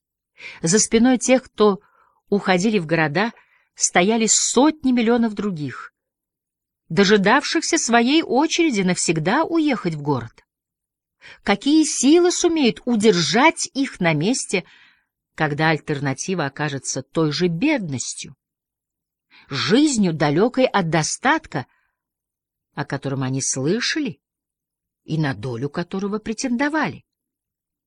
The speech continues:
Как удержать от бунта сотни миллионов людей, которым нечего терять, кроме бедности? Мао говорил, что право на бунт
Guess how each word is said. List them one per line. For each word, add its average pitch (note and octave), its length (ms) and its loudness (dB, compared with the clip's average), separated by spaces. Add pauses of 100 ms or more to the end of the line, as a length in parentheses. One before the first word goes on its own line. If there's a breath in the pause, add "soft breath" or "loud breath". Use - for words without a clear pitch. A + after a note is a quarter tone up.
(140)
Как E3 360 -2
удержать F3+ 760 2
от E3+ 240 2
бунта G3+ 520 0
сотни D#4 640 0
миллионов E4 580 -2 (320 soft breath)
людей, A3+ 560 2 (240 loud breath)
которым E3+ 400 2
нечего D4+ 540 4
терять, A#3 480 -2 (300 soft breath)
кроме E3+ 260 0
бедности? C#3 720 -6 (1700)
Мао E3 300 0
говорил, D#3 400 -2
что - 260 -4
право D3 340 -2
на C#3+ 200 -4
бунт G#3+ 440 -4